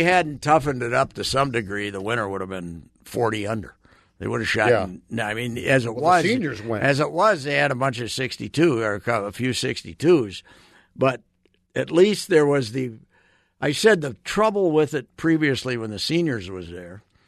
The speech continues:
Speaker 1: was nobody could get in any trouble. Nobody was ever,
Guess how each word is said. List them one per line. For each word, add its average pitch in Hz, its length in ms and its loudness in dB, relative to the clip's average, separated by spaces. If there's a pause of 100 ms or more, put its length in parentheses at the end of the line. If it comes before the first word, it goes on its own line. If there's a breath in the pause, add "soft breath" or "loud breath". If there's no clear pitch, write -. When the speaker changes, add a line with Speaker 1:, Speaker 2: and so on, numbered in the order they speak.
(300)
Speaker 1:
was 104 180 -10
nobody 160 360 2
could 127 180 -6
get 139 140 -4
in 120 80 -6
any 131 160 -2
trouble. 208 340 -8 (880)
Nobody 214 340 4
was 160 220 2
ever, 160 480 2